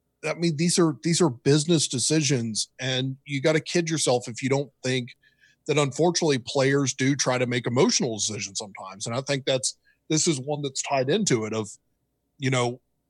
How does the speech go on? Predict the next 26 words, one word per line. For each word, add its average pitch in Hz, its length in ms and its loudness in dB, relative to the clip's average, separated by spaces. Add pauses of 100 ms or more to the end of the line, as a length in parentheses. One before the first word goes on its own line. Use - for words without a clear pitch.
(760)
Logan 135 420 2
may 123 180 0
have 135 120 2
been 123 140 2
looking 135 320 0
at 120 180 -4
this 127 200 0
from 131 200 -2
an 117 60 -6
emotional 120 420 -2
standpoint 143 720 0
of 117 320 -4 (1800)
the, 131 260 -2
the, 135 180 0 (120)
the, 147 180 -2
maybe 143 260 0
they'll 139 120 4
break 127 480 0
and 113 120 -8
they'll 117 120 -2
be 117 300 -2
willing 127 360 2
to 104 100 -4
pay 196 280 -2
that. 117 300 -2
But 135 200 2